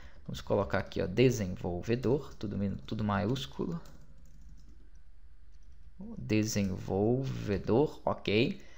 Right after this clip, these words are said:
perfeito. Aqui vamos inserir também pra ele algumas opções como uma margem, vamos colocar aqui uma margem pro que vem acima do nosso layout.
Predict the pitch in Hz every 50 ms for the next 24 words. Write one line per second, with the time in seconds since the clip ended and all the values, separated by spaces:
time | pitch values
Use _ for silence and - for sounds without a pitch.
0 | - - - - 143 139 135 135 - 120 117 131 160 180 - - - - - 156
1 | - - 202 196 190 202 190 185 170 160 180 180 175 - 180 160 143 139 139 135
2 | - 135 120 117 117 117 117 - 110 110 107 104 110 131 165 170 139 120 113 -
3 | - - 123 123 123 139 139 135 127 123 127 - - - - - 135 135 139 135
4 | 135 - - 131 131 131 131 131 131 127 120 - - - 123 131 127 123 113 113
5 | 123 135 151 160 151 - - 151 147 - - - - - 139 127 104 101 104 98
6 | - - - - 98 98 92 - - 98 98 104 - - - - - - - -
7 | - - - - - - - - - - - 98 98 104 113 117 - - 120 107
8 | - 117 113 - - 107 101 107 107 107 113 127 131 127 - - - - 143 156
9 | 151 135 117 101 110 104 104 101 101 - - - 110 113 113 107 101 104 113 139
10 | 143 - - - - - -